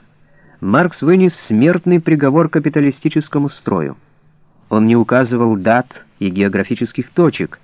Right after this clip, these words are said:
где разыграются будущие решающие схватки между трудом и капиталом,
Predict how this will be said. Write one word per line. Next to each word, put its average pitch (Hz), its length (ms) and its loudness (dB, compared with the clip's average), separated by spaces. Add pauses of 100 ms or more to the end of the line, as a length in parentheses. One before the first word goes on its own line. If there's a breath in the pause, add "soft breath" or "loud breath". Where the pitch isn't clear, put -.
(340 soft breath)
где 95 180 -2
разыграются 110 600 0
будущие 107 540 -2
решающие 107 600 -2
схватки 127 540 -4
между 92 340 -6
трудом 104 420 -2
и 95 40 -2
капиталом, 104 600 -2